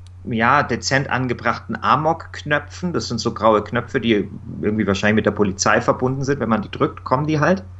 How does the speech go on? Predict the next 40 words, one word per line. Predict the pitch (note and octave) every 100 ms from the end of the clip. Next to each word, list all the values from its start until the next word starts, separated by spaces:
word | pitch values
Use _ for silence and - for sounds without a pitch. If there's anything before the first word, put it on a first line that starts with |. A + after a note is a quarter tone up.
| - - - - - - - -
Aber | B2+ B2
natürlich | B2+ C3+ C#3+
haben | C#3+ C#3
die | C3
dann | C3
auch, | B2 - - C3
äh, | A#2+ A2+
zwei | - A2+ A2 C#3+
oder | A#2+
drei | A#2 A2 B2+
Gedenkorte. | - G#2+ B2 E3+ - F#2 F2+ - F2
Also | G2+ G#2
einen | G2 G#2+ A2+
davor | G#2+ F#2 - A2 C3 C3+ C3+
und | G2+ G2
dann | G2+ G2
eben | G#2 G2+
das | G2 -
Klassenzimmer, | - A2+ - C#3+ - C3+ C#3 C#3 C#3 C#3+ -
ähm, | A2 A2+ A2+ -
an, | G#2+ - F#2 F#2 F2 G#2
ja, | G#2 G#2+ G2
wo | F#2+ A2
das | B2 -
dann | A2+ G2+
passiert | A2 - C#3
ist | C#3+
oder | A2 G2
wo, | G2+ G2 - - - - - - - - -
also | B2+ A2+
das | B2
ist | B2
in | G#2+
drei | G2 A2 C#3
Klassenzimmern, | D#3 C#3+ A#2+ - C3+ B2+
also | G#2 G2+
es | -
gab | F#2+ -
drei | F2+ A#2
Tatorte. | C#3 - B2 D3 - C#3 D3+ - D3+ D#3+